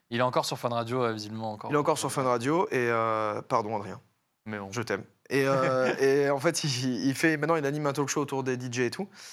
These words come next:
Speaker 2: Et, euh, il fait plein de choses, il mixe plein de dates. Et en fait, à ce moment-là, euh, moi, je rencontre les membres du jury et je rencontre Adrien Thomas en particulier, qui, lui,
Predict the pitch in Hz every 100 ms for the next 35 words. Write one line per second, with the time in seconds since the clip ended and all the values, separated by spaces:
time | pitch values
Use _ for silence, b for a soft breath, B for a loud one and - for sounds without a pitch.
0 | B B B - 123 120 117 110 120 110
1 | 98 143 120 110 104 101 - 95 123 -
2 | b b b 131 131 175 139 - 143 139
3 | 151 180 190 131 127 123 123 117 120 143
4 | 139 123 120 113 107 110 165 139 139 139
5 | 151 135 135 127 135 117 - - 135 175
6 | - 123 160